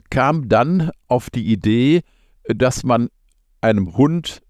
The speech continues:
die Bauchspeicheldrüse herausnehmen sollte.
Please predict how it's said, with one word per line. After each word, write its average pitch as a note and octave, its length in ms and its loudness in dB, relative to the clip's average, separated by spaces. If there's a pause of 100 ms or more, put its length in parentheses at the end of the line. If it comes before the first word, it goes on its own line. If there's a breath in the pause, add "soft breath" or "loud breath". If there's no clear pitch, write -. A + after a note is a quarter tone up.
(420)
die G2+ 120 0
Bauchspeicheldrüse A2+ 920 0
herausnehmen D3+ 800 0
sollte. C#3 460 0